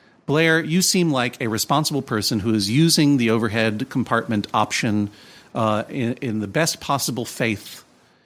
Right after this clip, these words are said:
You are not abusing the system. You are not throwing the bag up in the first possible space. You are not smashing other people's belongings as you try to put an overlarge item into there that would never fit in the first place.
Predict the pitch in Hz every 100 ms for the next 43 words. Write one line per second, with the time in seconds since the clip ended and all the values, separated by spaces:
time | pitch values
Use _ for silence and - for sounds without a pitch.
0 | _ - 107 110 131 143 117 101 120 139
1 | 131 127 127 127 - - _ 127 - 127
2 | - 123 120 107 107 117 - - 139 127
3 | 127 120 110 117 117 - 127 113 - 123
4 | 101 - 120 - - 117 - 107 101 -
5 | 156 147 131 - - - - - - 113
6 | 117 113 120 - - - 131 131 127 143
7 | 127 123 127 - 143 123 - 120 110 117
8 | 131 135 123 104 113 - 117 113 - 120
9 | - - - 135 131 147 143 143 127 127
10 | 135 - 135 135 127 127 120 127 123 110
11 | - 110 113 117 - 123 123 107 - 151
12 | 139 - 143 131 -